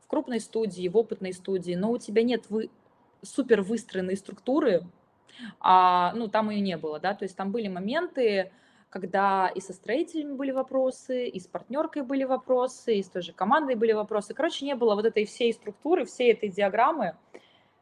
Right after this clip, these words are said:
Я поняла, что моя реализация этого проекта, она, ну, пошла немножко не по плану. И здесь дело не,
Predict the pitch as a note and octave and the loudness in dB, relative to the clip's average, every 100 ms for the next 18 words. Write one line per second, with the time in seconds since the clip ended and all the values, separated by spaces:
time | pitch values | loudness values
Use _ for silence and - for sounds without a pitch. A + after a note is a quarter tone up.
0 | _ - G#3+ D4 C#4 C4 E4+ A4 - A#3 | _ 2 4 4 2 4 4 4 -2 -2
1 | A3+ C4 A#3 A3+ B3+ A#3+ - - F#3+ G#3 | 0 2 0 0 0 0 -4 -8 -8 -2
2 | B3 G#4+ - A3+ G3 G#3+ C#4+ C4+ G#3+ - | -2 -2 -2 -2 -2 -2 -2 -2 -2 -6
3 | - B3+ G#3 F#3+ C4+ D4+ A3 A#3 G#3+ G#3 | -10 -12 -10 -8 -8 -6 -8 -8 -6 -4
4 | G#3+ - F3+ E3 D#3+ D#3+ F3 C4 A#3 B3+ | -6 0 2 2 -2 -8 -6 -6 -2 2
5 | C4+ A3 A3+ B3 A3+ F#3 | 2 2 0 2 2 2